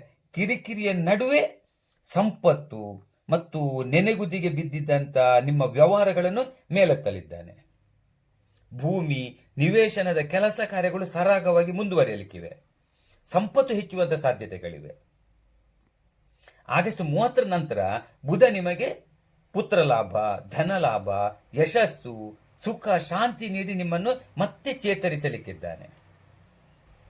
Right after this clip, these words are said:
ಗುರುವಾರ ಬ್ರಾಹ್ಮಣರಿಗೆ ದಾನ, ಆ, ಸುಬ್ರಹ್ಮಣ್ಯ ಆರಾಧನೆ, ನವಗ್ರಹ ಸ್ತೋತ್ರ ಇಂಥ ಪಠಣೆ, ಆ, ಇಂದಲೂ ನಿಮಗೆ ಶುಭವಾಗಲಿಕ್ಕಿದೆ.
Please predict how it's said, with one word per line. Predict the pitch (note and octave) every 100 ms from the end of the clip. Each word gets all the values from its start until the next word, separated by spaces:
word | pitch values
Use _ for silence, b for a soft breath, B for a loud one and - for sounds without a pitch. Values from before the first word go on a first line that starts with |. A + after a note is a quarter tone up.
| _ _ _ _ D#3+
ಗುರುವಾರ | G3+ A#3 F#3+ C3 G2+
ಬ್ರಾಹ್ಮಣರಿಗೆ | G#2+ A#2+ D#3 E3 D3+ C3 A#2
ದಾನ, | A2+ A2 G2+ F#2+ F#2+ F#2 - - - _ _ _ _ _ _ _ _ _ -
ಆ, | - A2 G#2 G#2 G2+
ಸುಬ್ರಹ್ಮಣ್ಯ | - F#3 A3+ G3 D#3+
ಆರಾಧನೆ, | B2+ A#2 A2 G2 G2+ G2 G2 G2 _ C#3+
ನವಗ್ರಹ | E3+ G#3 G#3
ಸ್ತೋತ್ರ | F#3+ - B2+ A#2 G#2+ G#2+ G#2+ - _ _ _ _ _ _ _ _ _ _ _ -
ಇಂಥ | E3+
ಪಠಣೆ, | D#3 D3+ E3+ A3 G#3+ F3
ಆ, | - - D#3+ D#3 D3+
ಇಂದಲೂ | C#3+ D3 E3 A3
ನಿಮಗೆ | F3 F3+ C#4+ - -
ಶುಭವಾಗಲಿಕ್ಕಿದೆ. | - B3 F#3+ B2+ G2+ F2 - D#2+ -